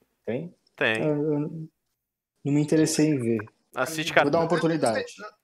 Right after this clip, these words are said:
Speaker 2: O Cast,
Speaker 3: não deve
Speaker 2: mano,
Speaker 3: achar um
Speaker 2: o
Speaker 3: cara de
Speaker 2: Cassidy,
Speaker 3: bunda?
Speaker 2: o Cassidy,
Speaker 3: É esse
Speaker 2: ele
Speaker 3: aí, não?
Speaker 2: fala, ele fala com sotaque de irlandês tão forte que muitas vezes tu nem entende o que ele tá dizendo.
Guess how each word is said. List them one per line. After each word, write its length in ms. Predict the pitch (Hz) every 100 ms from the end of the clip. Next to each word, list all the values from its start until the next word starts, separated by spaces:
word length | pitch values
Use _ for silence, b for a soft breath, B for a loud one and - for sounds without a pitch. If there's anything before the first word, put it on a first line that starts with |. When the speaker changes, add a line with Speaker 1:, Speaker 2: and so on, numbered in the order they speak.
| - -
Speaker 2:
O 60 |
Cast, 300 | - 185 185 233
Speaker 3:
não 60 |
deve 0 |
Speaker 2:
mano, 200 | 190 208
Speaker 3:
achar 100 | 180
um 40 | 190
Speaker 2:
o 40 |
Speaker 3:
cara 140 | 196 196
de 60 |
Speaker 2:
Cassidy, 440 | 180 170 165 147 -
Speaker 3:
bunda? 80 | - 143
Speaker 2:
o 20 |
Cassidy, 560 | - 170 185 - 131
Speaker 3:
É 40 | 160
esse 100 | 147
Speaker 2:
ele 120 | 156
Speaker 3:
aí, 40 | 156
não? 80 |
Speaker 2:
fala, 280 | - 156 147
ele 180 | 156 147
fala 260 | 143 139 143
com 140 | - 143
sotaque 440 | - 139 139 -
de 120 | 135
irlandês 480 | 131 131 120 120 123
tão 160 | - 175
forte 360 | - 165 156 -
que 40 |
muitas 260 | 151 156 131
vezes 140 | 135
tu 60 | 143
nem 160 | 131
entende 320 | 185 - 165 -
o 40 |
que 40 |
ele 80 | 175
tá 140 | - 165
dizendo. 480 | 147 123 113 117